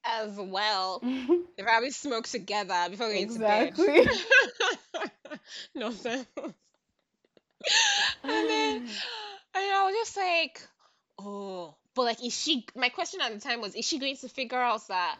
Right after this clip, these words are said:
Speaker 2: Who
Speaker 1: this
Speaker 2: it
Speaker 1: is
Speaker 2: is.
Speaker 1: Mona? 'Cause she's never seen Mona, she's never met Ivy, she doesn't know what's going on.
Speaker 2: Yeah.
Speaker 1: And then I just,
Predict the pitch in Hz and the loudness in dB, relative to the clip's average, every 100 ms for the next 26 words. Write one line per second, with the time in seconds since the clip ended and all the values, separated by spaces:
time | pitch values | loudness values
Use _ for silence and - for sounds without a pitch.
0 | - 214 190 180 175 190 196 277 247 240 | -8 -8 -4 -6 -6 -8 -6 -2 -2 -2
1 | 202 214 240 262 - 233 214 220 226 226 | -6 -6 -6 -6 -8 -10 -8 -6 -4 -4
2 | - 170 170 170 165 - 190 208 202 196 | -6 -8 -10 -10 -10 -2 0 2 -2 -6
3 | 220 - 190 202 185 170 185 185 180 165 | -8 -10 -10 -10 -12 -12 -10 -10 -10 -12
4 | 156 147 190 180 185 185 _ _ - 240 | -16 -14 -12 -10 -12 -18 _ _ -2 0
5 | 247 247 247 240 233 - _ - 202 _ | 4 6 6 4 -2 -14 _ -18 -18 _
6 | _ - 214 262 311 | _ -4 2 2 0